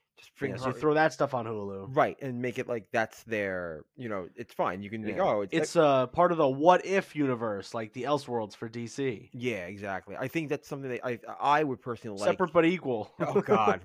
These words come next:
Speaker 2: <laughs>
Speaker 1: Can you not? It's Black History Month.
Speaker 2: <laughs>
Speaker 1: So one time you
Speaker 2: Oh,
Speaker 1: can
Speaker 2: man.
Speaker 1: watch
Speaker 2: Uh, <laughs> bad timing for that terrible joke. <laughs>
Speaker 1: I know. Jesus
Speaker 2: Apologies.
Speaker 1: Christ. But,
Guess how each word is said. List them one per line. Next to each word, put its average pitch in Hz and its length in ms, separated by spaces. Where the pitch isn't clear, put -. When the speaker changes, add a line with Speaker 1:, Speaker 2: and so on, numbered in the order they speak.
Speaker 2:
<laughs> 101 120
Speaker 1:
Can 135 160
you 135 80
not? 117 220
It's 135 80
Black 120 160
History 120 260
Month. 95 280
Speaker 2:
<laughs> - 40
Speaker 1:
So 131 160
one 143 200
time - 180
you 480 140
Speaker 2:
Oh, 320 320
Speaker 1:
can 233 80
Speaker 2:
man. 220 420
Speaker 1:
watch 170 100
Speaker 2:
Uh, 185 300
<laughs> - 40
bad 190 300
timing 165 480
for 131 140
that 170 240
terrible 117 380
joke. 117 400
<laughs> - 20
Speaker 1:
I 135 500
know. 98 340
Jesus 135 160
Speaker 2:
Apologies. 113 640
Speaker 1:
Christ. 101 540
But, 185 140